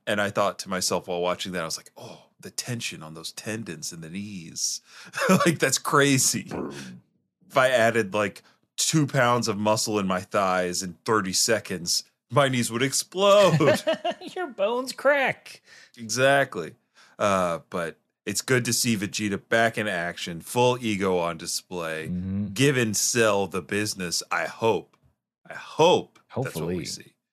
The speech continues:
Speaker 1: And I
Speaker 2: Well,
Speaker 1: wonder
Speaker 2: that
Speaker 1: what Trunks is gonna do now.
Speaker 2: "I'm just gonna be proud of my dad."
Speaker 1: <laughs> "I'm an inch taller and that much more prouder of my dad."
Speaker 2: <laughs> "He did my braid."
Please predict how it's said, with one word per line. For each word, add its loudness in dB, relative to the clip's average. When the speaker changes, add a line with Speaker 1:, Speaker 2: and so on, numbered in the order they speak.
Speaker 1:
And 2
I 6
Speaker 2:
Well, 4
Speaker 1:
wonder 8
Speaker 2:
that 6
Speaker 1:
what 6
Trunks 4
is 0
gonna 0
do -8
now. -12
Speaker 2:
"I'm 2
just 2
gonna 4
be 0
proud 4
of 2
my 2
dad." 0
Speaker 1:
<laughs> -6
"I'm 4
an 2
inch 2
taller 4
and 0
that 0
much 0
more 2
prouder 4
of -2
my 2
dad." 0
Speaker 2:
<laughs> -18
"He 4
did 2
my 4
braid." 0